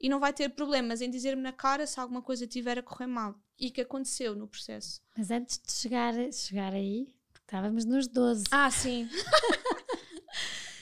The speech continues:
Speaker 2: Antes de chegares aí,
Speaker 1: Sim.
Speaker 2: porque, eh, aos doze apercebes-te que fazes a operação em que tiras os ovários e que vai ser muito difícil seres mãe.
Speaker 1: Uhum.
Speaker 2: Ahm, e nós depois temos a nossa adolescência, em que temos namorados,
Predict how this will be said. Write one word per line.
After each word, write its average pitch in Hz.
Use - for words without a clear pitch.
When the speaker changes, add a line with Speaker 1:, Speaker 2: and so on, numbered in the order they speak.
Speaker 2:
Antes 294
de -
chegares 262
aí, 262
Speaker 1:
Sim. 233
Speaker 2:
porque, 240
eh, 202
aos 196
doze 214
apercebes-te -
que -
fazes 214
a 208
operação 202
em 185
que -
tiras 190
os 190
ovários 202
e -
que -
vai 202
ser 202
muito 214
difícil 220
seres 220
mãe. 175
Speaker 1:
Uhum. 220
Speaker 2:
Ahm, 196
e 359
nós 220
depois 233
temos 233
a -
nossa 240
adolescência, 262
em 247
que -
temos 196
namorados, 254